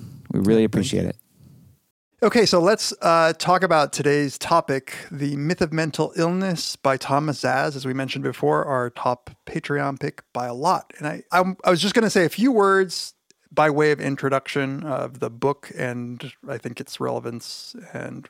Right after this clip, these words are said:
Speaker 2: why people might have, uh, chosen it as a topic. So The Myth of Mental Illness was published in nineteen sixty-one by Thomas Zaz, uh,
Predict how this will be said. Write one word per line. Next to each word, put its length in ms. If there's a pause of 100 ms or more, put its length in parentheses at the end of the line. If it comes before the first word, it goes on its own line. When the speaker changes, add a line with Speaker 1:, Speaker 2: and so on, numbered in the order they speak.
(140)
Speaker 2:
why 640
people 200
might 200
have, 240
uh, 360
chosen 360
it 140
as 120
a 60
topic. 420 (800)
So 120
The 60
Myth 160
of 80
Mental 320
Illness 240
was 140
published 380
in 120
nineteen 340
sixty-one 560
by 160
Thomas 400
Zaz, 540 (100)
uh, 300